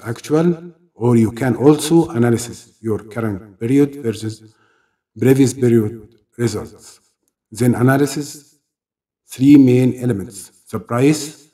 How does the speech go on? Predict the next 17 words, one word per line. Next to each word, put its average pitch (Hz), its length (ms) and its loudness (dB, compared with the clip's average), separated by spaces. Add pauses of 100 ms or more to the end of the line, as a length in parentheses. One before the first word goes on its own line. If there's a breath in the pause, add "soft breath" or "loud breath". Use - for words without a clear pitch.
(100)
volume, 139 760 2
and 110 320 -2
mix 107 260 -8
effect. - 600 -8 (880)
There 123 260 4
are 147 220 2
a 156 80 2
lot 135 240 -4
of 117 240 -14 (100)
important 120 640 0
resources 127 540 -6
about 123 420 2
this 113 120 -8
topic. 131 360 -2 (640)
One 147 240 2
of 117 300 -6
it 120 200 -10